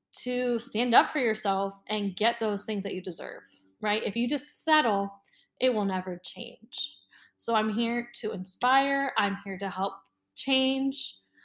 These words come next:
And I feel like this is the message that needs to be sent out right now. And it's, this is the spicy version of Michelle. And you probably hear a lot of clapping. I, like, clap my hands when I get excited about something. But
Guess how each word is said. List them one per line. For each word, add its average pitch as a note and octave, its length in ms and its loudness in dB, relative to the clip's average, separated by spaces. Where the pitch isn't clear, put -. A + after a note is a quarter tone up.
And A3 640 2
I A3+ 80 2
feel D4 220 -2
like D#4 180 2
this A3+ 180 0
is B3+ 140 -6
the C4+ 80 -4
message G#3 420 -2
that F#3+ 180 -8
needs F#3+ 260 -6
to F#3+ 60 -16
be F#3 140 -8
sent F3+ 300 -10
out - 160 -10
right - 200 -12
now. E3+ 400 -6
And F#3 180 -4
it's, - 300 -14
this B3 120 6
is C4+ 140 0
the D#4 100 6
spicy C4 600 4
version A3+ 340 4
of G3 100 -2
Michelle. G3+ 680 0
And A3 200 4
you A#3 80 4
probably A#3 200 8
hear B3 120 6
a A#3 40 6
lot A3 120 6
of G3+ 80 0
clapping. G3 420 0
I, G3 40 0
like, G#3 160 -2
clap A3+ 180 8
my G#3 80 0
hands G#3 220 -2
when G#3 100 -2
I G3 60 -2
get G#3 120 -2
excited G3+ 280 -4
about G#3 240 -2
something. G3+ 440 -2
But A3+ 360 6